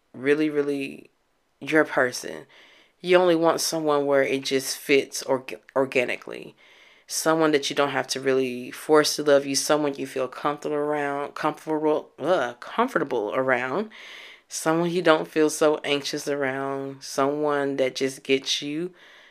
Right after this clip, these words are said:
Someone that can easily love you. Someone that can freely pour into you. And you, you know, you want someone like that for you. Something that's easy. 'Cause I find that love really can be easy.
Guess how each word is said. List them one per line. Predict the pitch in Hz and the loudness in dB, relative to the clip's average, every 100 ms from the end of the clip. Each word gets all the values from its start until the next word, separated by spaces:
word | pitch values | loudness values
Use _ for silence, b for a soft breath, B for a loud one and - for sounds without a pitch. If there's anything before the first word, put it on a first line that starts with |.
| b | b
Someone | - - 151 151 139 135 135 135 135 | -14 2 4 4 4 2 2 -2 0
that | 135 135 - | 2 2 -2
can | - 147 147 | -6 -6 -6
easily | 151 180 170 147 127 | -4 -2 -2 -2 -4
love | 123 117 113 - | -2 -4 -4 -10
you. | 113 92 | -10 -10
Someone | - - 147 139 135 | -6 -2 2 2 2
that | 131 | 0
can | 123 - 135 | -2 -4 -6
freely | 127 - 165 180 156 123 | -6 0 4 4 2 -4
pour | - 127 107 | -4 -4 -4
into | - - | -8 -12
you. | - - - - b b b b _ 151 | -12 -14 -16 -18 b b b b _ 2
And | 139 127 | 2 0
you, | - 180 180 | -6 -8 -6
you | - 226 | -2 4
know, | 214 | 6
you | 208 214 | 6 6
want | 220 | 4
someone | 214 226 196 185 185 165 | 4 2 2 2 2 0
like | 160 104 - | 0 -2 -4
that | 165 131 - - | -4 -2 -4 -10
for | - 156 | 2 2
you. | 143 151 135 | 2 -2 0
Something | - 202 196 | 2 2 2
that's | 165 160 147 - | 2 4 4 -2
easy. | 175 208 170 127 | -6 -2 -2 0
'Cause | 156 143 139 - | 2 0 0 0
I | 151 | 0
find | 147 - 202 226 214 175 | 2 2 4 4 2 0
that | 143 143 147 | 0 0 2
love | 170 214 208 | 4 4 4
really | 170 208 | 0 0
can | 208 170 | -2 -6
be | 160 156 | -6 -10
easy. | 170 160 120 | -8 -6 -8